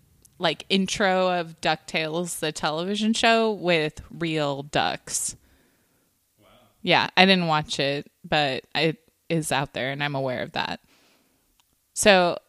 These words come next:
Speaker 1: yeah, Scrooge. Okay, what about, I mean, 'cause Scrooge almost borders on villainous 'cause he's so rude.
Speaker 2: Right.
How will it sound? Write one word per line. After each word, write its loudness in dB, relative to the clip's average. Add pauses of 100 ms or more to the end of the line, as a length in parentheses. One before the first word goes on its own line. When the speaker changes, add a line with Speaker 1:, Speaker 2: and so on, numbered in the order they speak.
Speaker 1:
yeah, 4
Scrooge. -4 (720)
Okay, 4
what 0
about, 0 (120)
I 0
mean, 2
'cause 2
Scrooge 0
almost 0
borders -6
on -4
villainous -6
'cause -8
he's -10
so -10 (120)
rude. -10 (560)
Speaker 2:
Right. -2